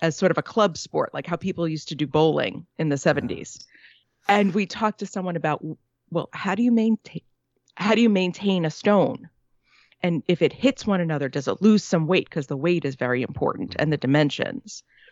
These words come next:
So we geek out on the craziest stuff.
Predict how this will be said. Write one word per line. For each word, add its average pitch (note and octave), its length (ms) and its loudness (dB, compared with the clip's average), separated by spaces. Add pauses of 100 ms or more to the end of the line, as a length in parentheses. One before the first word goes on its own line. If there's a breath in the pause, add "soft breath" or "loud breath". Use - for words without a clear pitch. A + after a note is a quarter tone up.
(460 soft breath)
So G3+ 200 4
we B3+ 240 6
geek A3+ 320 0
out D#3+ 340 2 (100)
on C#3+ 520 -2 (300)
the E3 140 0
craziest E3 800 0
stuff. D3+ 220 -2